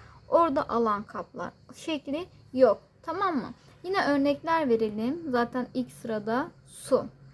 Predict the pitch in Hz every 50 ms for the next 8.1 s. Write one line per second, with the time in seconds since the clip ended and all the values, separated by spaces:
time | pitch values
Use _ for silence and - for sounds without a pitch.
0 | - - - - - - - - - 226 220 220 220 220 220 220 220 220 220 220
1 | 220 220 220 - - 233 226 - - - 240 220 220 220 214 - 220 208 202 208
2 | 202 214 - - 208 208 202 208 208 208 214 214 233 262 277 233 220 226 220 214
3 | 214 214 214 233 240 254 - - - - - - - - - - _ _ _ -
4 | _ _ - - _ - _ _ _ _ _ - - _ _ _ _ _ _ _
5 | _ - 233 247 247 240 240 247 247 247 - 254 247 240 240 240 226 226 240 233
6 | 233 233 226 226 226 233 240 262 320 330 311 277 247 233 226 - - 226 220 226
7 | 247 262 254 247 254 285 269 - - - 214 220 - - - 254 247 247 254 226
8 | 226